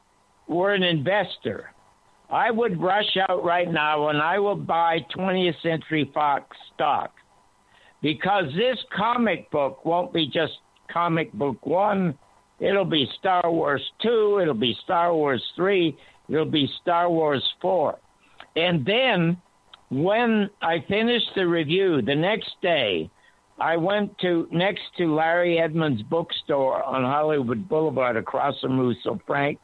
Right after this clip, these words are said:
was a toy store. And I went in there and they had four of these rubber masks you could pull over your head. It was Chewbacca and the other three,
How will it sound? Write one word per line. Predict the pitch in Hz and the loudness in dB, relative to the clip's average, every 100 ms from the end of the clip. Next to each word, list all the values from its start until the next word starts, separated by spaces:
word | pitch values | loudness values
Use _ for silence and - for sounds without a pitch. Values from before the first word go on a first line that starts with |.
| - - - | -20 -20 -6
was | 180 165 | -2 0
a | 196 196 220 | -2 -2 -2
toy | 240 208 - | 0 0 -2
store. | - 135 101 - _ _ _ - | -4 -2 -2 -8 _ _ _ -6
And | 151 185 | 0 2
I | 208 | 2
went | 214 226 240 | 2 2 2
in | 247 220 | 2 2
there | 180 175 | 2 2
and | 165 | 2
they | 160 | 2
had | 151 160 120 - | 0 0 -4 -6
four | 185 208 233 226 | -2 0 0 0
of | 202 | 0
these | 147 170 147 143 | 0 0 0 -2
rubber | 160 180 185 170 | -2 0 0 2
masks | 151 151 156 147 - - | 2 0 0 -2 -6 -8
you | - 143 | -2 -2
could | 143 139 98 | 0 -2 -2
pull | 156 165 | -2 2
over | 160 151 143 127 - - _ - | 2 0 0 -2 -4 -20 _ -2
your | 139 143 | 0 2
head. | 135 135 123 | 2 2 2
It | 131 | 0
was | 123 123 - | -2 -4 -4
Chewbacca | 143 117 143 143 139 151 147 | -2 0 0 0 -2 0 0
and | 123 | 2
the | 120 135 | 2 2
other | 139 131 113 - | 0 0 -2 -2
three, | 117 107 107 | 0 0 -2